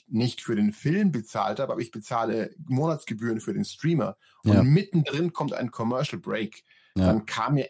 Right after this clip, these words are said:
Speaker 1: echt gestern das Kotzen.
Speaker 2: Ja, ähm, das wird leider wahrscheinlich jetzt Mode werden, befürchte ich. Also es ist ja oft so, es braucht einen, der mal anfängt und wenn es einigermaßen erfolgreich funktioniert,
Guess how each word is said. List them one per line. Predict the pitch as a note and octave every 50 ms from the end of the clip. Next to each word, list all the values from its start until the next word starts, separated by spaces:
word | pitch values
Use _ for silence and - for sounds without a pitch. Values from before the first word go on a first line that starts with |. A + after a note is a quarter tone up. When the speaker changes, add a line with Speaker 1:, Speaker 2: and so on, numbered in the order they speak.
| - -
Speaker 1:
echt | C#3 D3+ C#3 - - _
gestern | - A#2+ B2 - - A#2+
das | A2+ G#2+ -
Kotzen. | - - G#2 G#2 - - - G#2+ - _ _ - - _ _ _ _
Speaker 2:
Ja, | G2 G#2 A#2+ C#3 C#3 - _ _ _ - - _ -
ähm, | F#2+ F#2+ G2 G2+ G2 F#2+ F#2 F#2 - - _ _ _ -
das | F2 F2+ - - - - - - _ _ _ _ -
wird | E2 D#2+ E2+ G#2+ A2 - - - - _ -
leider | D#2 D2+ D2 D2+ E2 F2+ G#2 G#2 G#2+ G#2+ - - -
wahrscheinlich | E2+ E2+ F2+ - - - F#2 F#2+ F#2+ F#2+ F#2 - - - - _ _ _ -
jetzt | F2 E2+ - - - - _ _ _ -
Mode | F2 F2 E2+ F2+ A2 A#2+ G2 D2+
werden, | D2+ C#2+ C2+ C#2+ - -
befürchte | - C#2+ - - - G#2+ G2+ - - - -
ich. | - - - _ _ _ _ _ _ _ _
Also | - E2+ D#2+ E2+ E2+ D2+
es | C2+ E2 G#2 G#2
ist | G2+ F#2+
ja | G#2+ E2+
oft | G2+ - -
so, | G2+
es | F#2 -
braucht | - - G2+ G2 - -
einen, | - F#2+ G2 F#2+
der | F2+ F2
mal | E2+ C#2+
anfängt | - F#2+ A#2 - - C3 C3 C3+ -
und | - G2
wenn | F#2 F2+ F#2
es | F2+ -
einigermaßen | - - F2 - A#2+ B2+ B2 A2+ G#2+ G2+ F#2+ - - E2
erfolgreich | F2 - - F#2 F2+ - F2 D#2+ - -
funktioniert, | - D2+ C#2 - - - D#2 F#2+ A2 G2+ E2+ D#2 -